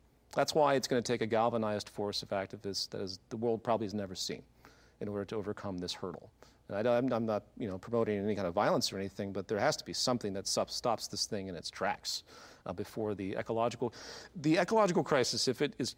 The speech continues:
allowed to materialize in the way the trajectories show, between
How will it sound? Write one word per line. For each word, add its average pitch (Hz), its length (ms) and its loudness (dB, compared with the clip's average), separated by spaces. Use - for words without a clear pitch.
allowed 123 380 4
to 113 160 -2
materialize 113 800 4
in 104 80 -2
the 104 40 0
way 107 240 2
the 104 80 2
trajectories 110 520 0
show, - 360 2
between 98 640 0